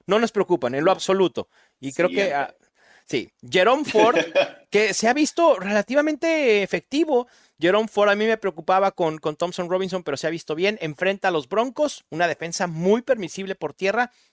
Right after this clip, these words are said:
Speaker 1: proyecta once punto ochenta y tres puntos fantasy.
Speaker 2: Bueno, es, es una defensa complicada contra juego de carreras, ¿ah? O sea, lo-, los Broncos con el juego de carreras, mm, ahí, ahí. Yo diría over, pero no va a ser fácil.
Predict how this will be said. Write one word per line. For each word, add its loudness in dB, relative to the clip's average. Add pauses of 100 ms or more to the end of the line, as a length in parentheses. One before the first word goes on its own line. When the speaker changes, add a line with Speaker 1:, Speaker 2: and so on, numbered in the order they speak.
(100)
Speaker 1:
proyecta 0
once 0
punto -8
ochenta -6
y -6
tres -6
puntos -8
fantasy. -14 (1200)
Speaker 2:
Bueno, -6
es, -6
es -12
una -6
defensa -8
complicada 0
contra -2
juego -6
de -10
carreras, -6
¿ah? -10
O -14
sea, -10
lo-, -12
los -10
Broncos -6
con -8
el -14
juego -2
de -4
carreras, -2
mm, -4
ahí, 0
ahí. -4 (640)
Yo -4
diría 2
over, -2
pero -8
no -12
va -6
a -6
ser -16
fácil. -18